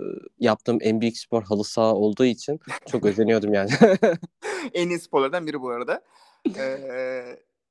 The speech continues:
Speaker 1: Tam fiyat
Speaker 2: bir de
Speaker 1: performans ya. O kadar az para verip, e, sosyalleşebildiğin, e, eğlenebildiğin <laughs> başka bir
Speaker 2: Evet,
Speaker 1: şey var
Speaker 2: ve
Speaker 1: mı
Speaker 2: hani
Speaker 1: bilmiyorum.
Speaker 2: her telden insanın olduğu, sana
Speaker 1: <laughs>
Speaker 2: türlü türlü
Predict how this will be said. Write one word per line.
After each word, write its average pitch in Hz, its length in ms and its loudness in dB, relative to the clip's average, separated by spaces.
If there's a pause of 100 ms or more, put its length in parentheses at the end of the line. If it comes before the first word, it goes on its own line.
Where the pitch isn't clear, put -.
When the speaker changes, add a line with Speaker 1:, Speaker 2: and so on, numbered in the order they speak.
(520)
Speaker 1:
Tam 240 180 0
fiyat 196 300 2
Speaker 2:
bir 180 40 -8
de 180 40 2
Speaker 1:
performans 170 540 -2
ya. 117 140 -4
O 123 60 -10
kadar 131 320 -6
az 127 200 -8
para 131 220 -6
verip, 127 220 -8 (120)
e, 110 300 -20
sosyalleşebildiğin, 120 1080 -8 (180)
e, 101 80 -12
eğlenebildiğin 120 1040 0
<laughs> - 200 -8 (480)
başka 113 140 -14
bir 143 80 -4
Speaker 2:
Evet, 139 260 -6
Speaker 1:
şey 120 180 -8
var 120 160 -4
Speaker 2:
ve 180 80 0
Speaker 1:
mı 208 60 -8
Speaker 2:
hani 165 80 -10
Speaker 1:
bilmiyorum. 110 240 -8
Speaker 2:
her 160 180 -2
telden 147 320 -8
insanın 139 360 -12
olduğu, 127 340 -12
sana 135 320 -10 (120)
Speaker 1:
<laughs> 165 420 -4
Speaker 2:
türlü 175 240 -8
türlü 139 480 -8